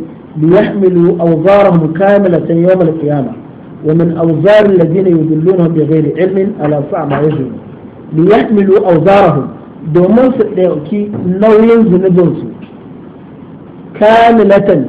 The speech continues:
cikakke, su suwa kenan, su waɗanda suke zunubi. Duk wanda ya yi zunubi, zai ɗauki nauyin zunubinsa,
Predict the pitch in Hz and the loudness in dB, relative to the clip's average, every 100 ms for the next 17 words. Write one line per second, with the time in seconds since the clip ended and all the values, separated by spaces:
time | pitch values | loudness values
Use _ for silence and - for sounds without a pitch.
0 | - - - 202 - 233 202 - - - | -6 -6 0 -2 0 0 2 0 -8 -16
1 | - - - - - 208 214 208 180 165 | -18 -18 -18 -18 -6 -2 0 0 0 0
2 | 160 - - - - - - - - - | -2 -4 -12 -18 -20 -20 -20 -20 -10 -2
3 | 220 233 254 233 196 175 175 202 175 151 | 0 2 0 0 0 -2 -2 0 0 2
4 | 160 170 - - - - - - 262 - | 0 0 -2 -6 -12 -16 -12 -6 -6 -2
5 | 254 277 208 202 208 175 175 170 175 139 | 2 2 4 4 4 4 2 2 2 -2
6 | - - - 160 226 247 196 170 208 208 | -8 -14 -8 0 2 2 0 0 0 2
7 | 208 220 226 175 180 185 185 151 127 | 4 4 2 2 2 2 2 0 -4